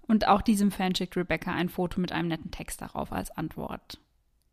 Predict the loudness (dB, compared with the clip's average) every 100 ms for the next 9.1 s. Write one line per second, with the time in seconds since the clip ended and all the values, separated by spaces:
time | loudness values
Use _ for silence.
0 | _ _ _ _ _ _ _ -2 0 2
1 | 2 6 8 10 8 8 4 2 2 2
2 | 2 0 0 2 0 -4 -6 -6 -2 -2
3 | 2 0 2 2 2 0 0 0 0 0
4 | 0 0 0 0 0 -2 -4 -4 -2 -2
5 | 2 2 0 0 0 2 4 4 2 0
6 | -2 -2 4 4 6 4 2 0 -2 2
7 | 2 4 2 2 -4 -2 -2 0 -2 -2
8 | -4 -2 -2 -2 -2 -2 -4 -6 -8 -12
9 | -12